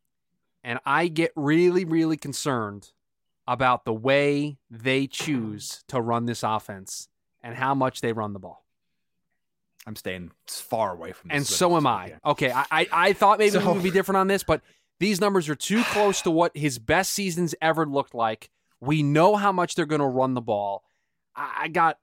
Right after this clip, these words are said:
Speaker 1: I, I just, I don't know, man. I don't know if there's an, like, to me, to me, Jamie, we saw the passing jump from Jalen Hurts from twenty twenty-one
Speaker 2: Yeah.
Speaker 1: to twenty twenty-two. How much more of a jump will there be? I don't know. I don't know how much more of a jump there is.
Speaker 2: I,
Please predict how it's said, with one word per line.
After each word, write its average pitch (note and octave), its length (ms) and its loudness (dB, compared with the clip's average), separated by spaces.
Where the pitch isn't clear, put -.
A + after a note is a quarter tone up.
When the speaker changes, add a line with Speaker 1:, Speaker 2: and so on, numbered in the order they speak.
Speaker 1:
I, D#3 300 4
I - 20 2
just, D#3+ 360 -2
I C#3+ 140 2
don't D3 220 2
know, C#3 160 2
man. B2 240 0
I C#3 100 2
don't D#3 260 0
know E3 160 2
if D#3 80 -2
there's D3+ 220 -2
an, C#3 160 -2
like, G3 200 2
to G3+ 100 0
me, B3 360 0
to E3+ 80 -4
me, G#3 160 2
Jamie, G3+ 400 -2
we G3+ 180 0
saw G#3+ 300 4
the A#3+ 100 0
passing G3 480 0
jump D#3 260 -2
from D#3 140 -4
Jalen D3+ 260 0
Hurts D3 220 0
from C3 140 -8
twenty D3+ 240 -4
twenty-one C#3 400 -2
Speaker 2:
Yeah. G2 60 -4
Speaker 1:
to - 40 -12
twenty C3 180 -4
twenty-two. B2 440 -8
How G#3 260 2
much A#3 300 -2
more F3+ 540 4
of F3 180 2
a E3+ 80 2
jump C#3 400 -2
will D3+ 240 2
there C3+ 200 2
be? C3 520 -2
I E3 140 -4
don't E3+ 160 0
know. C#3+ 380 -6
I C#3 100 -4
don't D#3 160 0
know C#3+ 80 -2
how D3 200 -2
much C#3+ 200 -2
more C#3 140 0
of C3 60 -8
a B2+ 40 -6
jump B2 180 -6
there A#2+ 160 -4
is. G2+ 140 -8
Speaker 2:
I, B2 160 -6